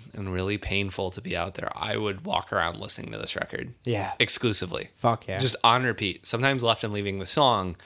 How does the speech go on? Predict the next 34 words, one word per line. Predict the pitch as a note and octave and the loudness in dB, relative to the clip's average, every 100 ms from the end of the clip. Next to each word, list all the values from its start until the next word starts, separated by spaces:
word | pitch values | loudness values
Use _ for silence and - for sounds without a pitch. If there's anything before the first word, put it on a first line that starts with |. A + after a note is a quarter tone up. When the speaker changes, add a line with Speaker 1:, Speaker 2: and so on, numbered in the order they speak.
| - | -4
Speaker 2:
Uh-huh. | C3 C3+ B2 G#2 G2+ | 2 2 2 0 -4
Speaker 1:
for | - - G#2 | -10 -2 -2
just | F#2 F#2 - - | 0 -2 -4 -6
thirty | - A2 F#2 | -4 0 0
minutes. | F2 C2+ - | 0 -4 2
Speaker 2:
Yeah. | C3 A2+ - - - - | 4 4 0 -14 -20 -14
Speaker 1:
But | C3 B2+ B2+ - C#3 | 0 6 6 4 6
the, | C3 | 6
the | B2+ B2+ | 6 2
point | - F#3+ | 4 4
I'm | D3 | 4
getting | B2 A#2 G#2 | 4 4 4
at | F#2 - | 2 2
is, | G#2+ G#2 | 0 2
like, | G#2 - | 2 4
it's | B2+ - | 2 2
this | A#2 | -2
beautiful | - D#3 D#3 E3 | 2 2 4 4
record | B2+ G#2+ A2+ G#2 | 4 4 2 2
where, | G2+ | 2
like, | G2 F#2+ | 2 2
there's | A2+ G#2+ G2+ - - _ | 0 0 0 -2 -4 _
lines | - A#2 A#2+ A2+ | 0 4 4 4
on, | G#2+ | 0
like, | G#2 G2+ | 0 -2
This | G#2 - | -2 -2
Is | |
a | G2+ | 0
Fire | - F#2+ F#2 | 4 4 4
Door, | F#2+ F#2+ | 2 2
Never | F#2+ F2+ F#2 | 2 0 0
Leave | F#2+ | 2
Open | G#2+ C#3+ A2+ G2+ F#2+ - - - | 4 4 2 0 -2 -10 -20 -2
that | A2+ G2 F#2+ | 2 4 2